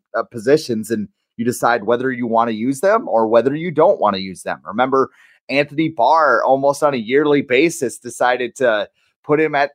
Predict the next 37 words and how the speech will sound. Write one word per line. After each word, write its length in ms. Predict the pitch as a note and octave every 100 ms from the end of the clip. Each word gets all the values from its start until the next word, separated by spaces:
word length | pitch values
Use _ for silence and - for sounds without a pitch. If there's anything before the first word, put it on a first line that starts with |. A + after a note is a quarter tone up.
| -
edge, 400 | C#3 D#3+ C3+ C3
and 320 | A#2 G#2+ G#2+ _
they 140 | C3 B2+
never 260 | C#3+ D3
did 200 | C#3 C#3+
again. 420 | C3+ D3 E3 A#2
Why? 360 | F2+ F2 G2 D#3+
Because 320 | C#3+ B2 C3
they 100 | C3 B2+
saw 220 | C3 B2
something 400 | - B2+ B2 A#2
they 140 | A2+
didn't 300 | G2+ B2 G#2
like. 320 | G#2 D#3+ - -
So 520 | - A#2+ A#2 A2+ G#2+ _ _ _ _ _ _ _
I, 120 | A#2 - - E2+ G2+
I'm 200 | D#3+ D#3+ _ _ _ _ _ _
not 400 | D3+ E3 F#3 A3
sure 400 | - - D#3+ F3+
what 380 | F3 G#2 C3+ -
the 160 | A#2+ -
answer 460 | G#2+ A2 A2+ E3 E3+
is. 400 | G3+ A#3 A#3 - _ _
We're 200 | B2 D3+
just 220 | C#3 D#3+ -
going 260 | D3 C#3+
to 80 | B2+
have 260 | A#2+ B2+ -
to 100 | A#2
find 360 | A#2 B2+ A#2
out 220 | A2 D#3+ D#3
as 300 | G#2+ G2+ -
these 240 | A2+ G#2+
O 180 | G#2+ A2+
T 340 | - A2+ G#2+
As 120 | G#2+
continue, 680 | - A2 G2+ D#3 E3+ F3 E3+